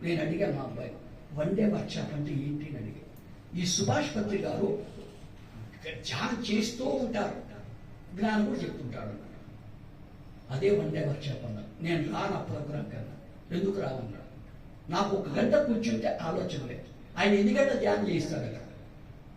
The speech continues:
అక్కడ కూర్చున్నా నాకు ఆలోచన లేదు, ఎందుకు రావాలి అక్కడికి?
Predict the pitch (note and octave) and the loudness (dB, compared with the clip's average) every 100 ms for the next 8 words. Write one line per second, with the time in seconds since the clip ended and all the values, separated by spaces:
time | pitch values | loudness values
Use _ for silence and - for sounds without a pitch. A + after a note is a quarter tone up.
0 | - - - - B3 - F4 D#4 D4+ C#4 | -14 -8 -2 2 4 4 2 0 0 0
1 | D4 C#4+ C4 C4 A#3 A3+ C4 C#4 B3+ A#3+ | 0 0 0 2 4 4 2 0 -2 -4
2 | G#3+ G#3 | -4 -6